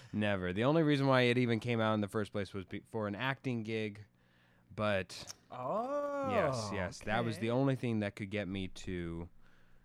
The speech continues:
Speaker 1: bring out the hair within my face. Anyways, uh, speaking of the hair within one's face,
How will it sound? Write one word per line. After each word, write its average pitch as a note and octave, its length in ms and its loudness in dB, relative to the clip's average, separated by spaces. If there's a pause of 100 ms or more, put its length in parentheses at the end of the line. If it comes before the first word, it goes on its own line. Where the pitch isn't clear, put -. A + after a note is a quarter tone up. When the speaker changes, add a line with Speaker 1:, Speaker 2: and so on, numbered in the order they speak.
(140)
Speaker 1:
bring A2 440 -2
out G2 540 -4 (400)
the G2 140 -10
hair E2 600 -2
within F#2 320 -4
my E2+ 160 0
face. D#2+ 440 -10 (760)
Anyways, G#2+ 440 -2 (540)
uh, B2+ 420 4
speaking F3 400 0
of C3+ 100 4
the A#2+ 100 2
hair C3+ 300 4
within A#2+ 380 -2
one's A#2 280 -2
face, C#3 540 -4